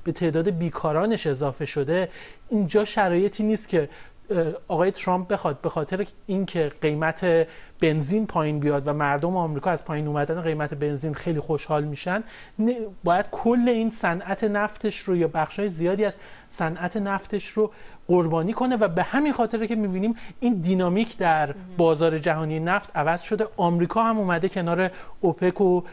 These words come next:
Speaker 1: کشورهای غیر اوپک.
Speaker 2: خب، اه، خواسته آمریکا تغییر پیدا کرده به خاطر تغییر شرایط، ولی آیا این خواسته هست که اعضای اوپک و اعضای غیر اوپک که قرار هست در،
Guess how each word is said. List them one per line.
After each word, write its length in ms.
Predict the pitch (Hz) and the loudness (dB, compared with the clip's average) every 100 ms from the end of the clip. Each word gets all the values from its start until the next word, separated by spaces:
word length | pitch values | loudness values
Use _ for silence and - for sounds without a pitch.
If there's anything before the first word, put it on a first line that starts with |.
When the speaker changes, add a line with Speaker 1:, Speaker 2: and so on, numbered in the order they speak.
| - | -6
Speaker 1:
کشورهای 400 | - 160 160 151 | -4 0 2 2
غیر 220 | 165 160 143 | 4 2 2
اوپک. 380 | 120 - 131 | -2 -8 -12
Speaker 2:
خب، 220 | - 233 233 | -4 -4 -2
اه، 680 | - 214 214 208 196 - - | -4 -2 -2 -2 -4 -8 -14
خواسته 880 | - 220 220 - - 262 262 262 247 | -4 -2 -2 -6 -6 -4 -2 0 0
آمریکا 800 | - 190 185 185 196 196 196 190 | -2 -4 -6 -8 -6 -4 -4 -6
تغییر 300 | 190 170 185 | -8 -6 -8
پیدا 220 | 208 190 | -8 -8
کرده 220 | 185 185 | -8 -8
به 60 | 170 | -8
خاطر 340 | - - 185 | -10 -8 -6
تغییر 640 | 185 175 160 185 190 180 165 | -6 -6 -6 -6 -6 -4 -6
شرایط، 460 | - 170 165 170 | -6 -6 -6 -6
ولی 180 | 190 220 | -6 -4
آیا 280 | - 226 240 | -4 -4 -6
این 260 | - 240 233 | -6 -8 -8
خواسته 540 | - 185 - - 214 | -4 -6 -4 -6 -4
هست 240 | 220 226 - | -4 -6 -8
که 140 | - | -8
اعضای 520 | 175 - 185 202 254 | -8 -8 -6 -4 -2
اوپک 420 | 220 180 - 165 160 - | -2 -4 -8 -10 -10 -8
و 120 | 185 - | -6 -4
اعضای 360 | 175 170 185 | -4 -6 -8
غیر 260 | 180 190 190 | -8 -8 -8
اوپک 420 | 160 156 170 160 | -8 -8 -12 -14
که 100 | - | -14
قرار 280 | - 165 160 | -10 -8 -6
هست 280 | 165 165 - | -8 -8 -8
در، 200 | 160 | -8